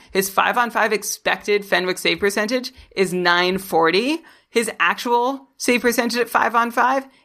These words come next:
is nine sixty-five. That's twenty-five save points ahead of expected for Vasilevskiy,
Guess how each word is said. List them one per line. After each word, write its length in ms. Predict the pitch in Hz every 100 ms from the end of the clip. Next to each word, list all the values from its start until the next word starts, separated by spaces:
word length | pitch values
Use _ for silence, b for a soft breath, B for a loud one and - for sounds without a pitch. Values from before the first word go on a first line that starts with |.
| b
is 180 | 220 214
nine 420 | 202 185 190 226
sixty-five. 960 | 220 214 208 - 208 190 175 160 156 151
That's 220 | 233 -
twenty-five 840 | - - 208 240 269 262 196 202
save 360 | 196 - 185 190
points 340 | 170 143 147 -
ahead 300 | 175 175 185
of 60 | 202
expected 520 | 202 - 180 185 180
for 100 | 170
Vasilevskiy, 840 | 156 160 165 160 151 - 160 160